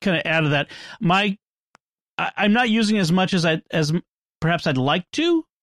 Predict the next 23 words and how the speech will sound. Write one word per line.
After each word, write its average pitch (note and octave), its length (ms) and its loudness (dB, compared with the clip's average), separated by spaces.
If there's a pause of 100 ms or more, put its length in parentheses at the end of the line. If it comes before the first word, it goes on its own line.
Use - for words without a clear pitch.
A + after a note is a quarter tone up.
(300)
partly G3+ 680 0
because, F3+ 640 0
and G#3+ 400 -2
in G#3 80 0
fact, A3+ 180 -2
this G#3 200 -2
is C#4 80 -6
a, F#3+ 420 -2
a E3 40 0
big A3 220 -2
issue, G3 220 0
I D#3+ 60 0
think, D3+ 220 -4
that E3 180 -2
might E3+ 160 0
be F3+ 100 0
for D#3+ 120 -4
some, D#3 380 -2
some F#3 200 0
people. C#3 300 0 (480)
I A3 100 0
don't C#4+ 160 2
have A3 300 0